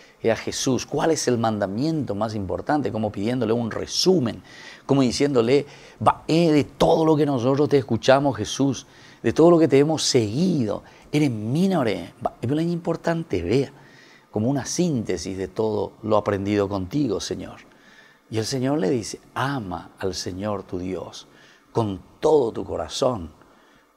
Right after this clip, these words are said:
con toda tu alma, con todo tu espíritu, con todas tus fuerzas".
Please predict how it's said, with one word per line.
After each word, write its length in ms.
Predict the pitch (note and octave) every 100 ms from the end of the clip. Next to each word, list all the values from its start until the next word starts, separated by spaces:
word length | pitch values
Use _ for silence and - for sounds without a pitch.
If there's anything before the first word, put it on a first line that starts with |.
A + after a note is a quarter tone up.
| _
con 280 | B2+ A2 G2
toda 300 | - C#3+ B2
tu 240 | - F#2+
alma, 580 | B2 A#2 F#2 E2 D#2+ - _ -
con 240 | B2 G#2
todo 240 | D3+ D#3
tu 120 | - G#2
espíritu, 840 | - _ _ E3+ D3+ G#2+ F#2 - - _
con 280 | - F#2+ F2 - -
todas 420 | A2+ A2 G#2+ -
tus 180 | A2+ G#2+
fuerzas". 560 | - F2+ - - -